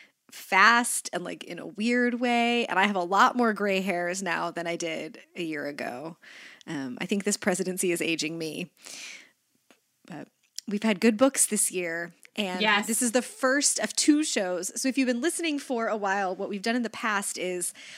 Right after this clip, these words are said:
Speaker 1: one episode about the best fiction of the year and another episode about the best nonfiction of the year.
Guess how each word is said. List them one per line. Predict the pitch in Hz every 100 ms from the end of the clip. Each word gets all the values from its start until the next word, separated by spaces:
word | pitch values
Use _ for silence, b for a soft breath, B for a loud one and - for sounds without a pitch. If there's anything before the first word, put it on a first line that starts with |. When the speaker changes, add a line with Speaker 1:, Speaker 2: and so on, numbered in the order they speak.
| -
Speaker 1:
one | 185 220
episode | 226 220 226 220 202
about | 196 185
the | 175
best | 185 -
fiction | 262 - 240
of | 208
the | 208
year | 214 208 208
and | - 185
another | 190 185
episode | 180 - 185 - 170
about | 156
the | -
best | - 202
nonfiction | 220 220 220 220 - 208
of | 190
the | 214
year. | 208 202 196 196